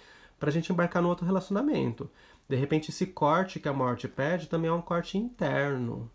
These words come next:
Dentro da gente, você fin-, dentro de nós, a gente finalizar aquilo, a gente romper aquilo, romper os laços ali dentro da gente,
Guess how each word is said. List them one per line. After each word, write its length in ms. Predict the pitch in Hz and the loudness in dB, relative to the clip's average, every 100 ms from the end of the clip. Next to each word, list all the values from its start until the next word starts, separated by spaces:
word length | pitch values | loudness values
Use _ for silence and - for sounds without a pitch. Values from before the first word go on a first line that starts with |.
| _ | _
Dentro 720 | - 120 135 156 208 247 247 202 | -14 -4 0 2 2 0 -2 0
da 200 | 170 147 | 2 0
gente, 440 | 120 139 170 - | 0 0 0 -2
você 280 | 147 143 139 | -4 -4 -6
fin-, 260 | - 139 151 | -6 -8 -2
dentro 320 | 139 165 170 | 0 0 0
de 80 | 165 | 2
nós, 280 | 131 143 | 4 2
a 40 | 135 | 0
gente 200 | 131 - | -4 -4
finalizar 600 | 143 127 131 113 120 135 | -4 -2 -2 -2 0 0
aquilo, 540 | 151 - 127 131 139 139 - - - - - - | -2 -6 -4 -2 -2 -6 -14 -20 -20 -20 -18 -6
a 40 | |
gente 200 | 123 120 | -4 -2
romper 520 | 123 143 151 151 131 131 | 0 2 2 2 0 0
aquilo, 360 | 131 139 127 | -2 -4 -2
romper 420 | 117 139 139 139 | 0 0 2 2
os 180 | 147 131 | 0 0
laços 540 | 120 120 127 135 127 120 | 0 0 0 -2 -6 -4
ali 140 | 120 | -2
dentro 320 | 120 120 120 | -2 -4 -4
da 160 | 120 113 | -6 -4
gente, 760 | 110 120 131 139 135 143 135 | -2 -2 -2 -2 -2 -2 -2